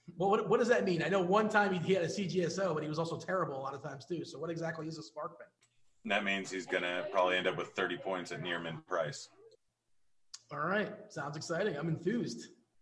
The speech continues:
Speaker 1: Uh, and Cheese's favorite core hitters. Hey, it's all the guys we talked about, right? Machado, Story,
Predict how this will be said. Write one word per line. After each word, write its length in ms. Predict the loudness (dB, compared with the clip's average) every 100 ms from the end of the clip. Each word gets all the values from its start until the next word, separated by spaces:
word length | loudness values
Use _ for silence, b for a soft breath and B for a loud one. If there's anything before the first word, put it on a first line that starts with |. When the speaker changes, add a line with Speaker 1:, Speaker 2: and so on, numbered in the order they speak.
| _ -12
Speaker 1:
Uh, 220 | -6 -4 -2
and 120 | -2
Cheese's 360 | -2 0 0 0
favorite 380 | 0 2 0 0
core 160 | -2 0
hitters. 260 | -2 -2
Hey, 120 | 0 0
it's 100 | 2
all 140 | 2
the 80 | 4
guys 220 | 4 2
we 60 | 0
talked 280 | 2 2 0
about, 260 | -6 -6
right? 320 | -6 -6 -6 -12
Machado, 640 | -6 0 2 2 0 -4
Story, 600 | -8 -4 0 0 -2